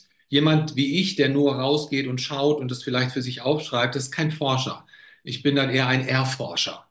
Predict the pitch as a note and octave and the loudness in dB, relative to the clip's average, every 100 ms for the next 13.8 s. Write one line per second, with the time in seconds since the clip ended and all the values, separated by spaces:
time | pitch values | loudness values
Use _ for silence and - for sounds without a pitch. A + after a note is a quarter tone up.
0 | _ A#2 F2+ F2 G2 B2+ - C#3+ D#3 D#3 | _ -6 -6 -6 -4 -4 0 2 2 2
1 | D3 C3+ B2+ C#3+ - B2+ B2 B2+ B2+ - | 2 0 -2 -2 -4 -4 0 0 0 -4
2 | - - - A#2 A#2+ - E3 - C3+ C3 | -10 -10 -6 -4 -4 0 -2 0 -4 -4
3 | C3 G#2+ G2 F2+ A2 A#2+ B2+ A#2 G#2 - | -4 -4 -6 -6 -6 -4 -4 -4 -2 -6
4 | - _ - - - - - - _ _ | -10 _ -20 -18 -16 -16 -18 -20 _ _
5 | A#2+ A#2+ B2+ B2+ D3+ C#3 C3+ C3 - - | -2 2 0 0 2 2 4 0 -6 -8
6 | C#3+ C3 F3+ F3+ - - D3 C#3 C#3 C3 | -4 -2 -2 -2 -6 -6 -6 -4 -4 -4
7 | B2+ B2 - _ _ _ _ C#3+ - C3 | -6 -8 -14 _ _ _ _ -20 -6 0
8 | C3+ D3 D#3 - D#3 D#3+ F3+ F3 E3 D#3+ | 2 4 4 2 4 4 4 2 2 0
9 | D3+ D#3 - C#3+ D#3+ D#3+ C#3+ D3+ D3+ D3+ | 0 -2 -2 -2 -2 -2 -2 -4 -4 -2
10 | C#3 C#3+ D3 D3+ - - _ - C3 C3 | 0 2 2 0 -10 -20 _ -6 0 2
11 | C3 C3 C#3 C#3 C#3 C3+ C3+ C3 B2 E3+ | 2 2 4 6 6 4 2 -2 0 0
12 | D3+ D#3+ C#3 C3 C3 D3+ C#3+ D3+ D3+ D#3 | 0 0 0 0 -2 -2 0 0 0 2
13 | C#3 D3+ D#3+ D#3+ D3+ C3+ C3 - | 4 2 0 -2 -2 -6 -8 -16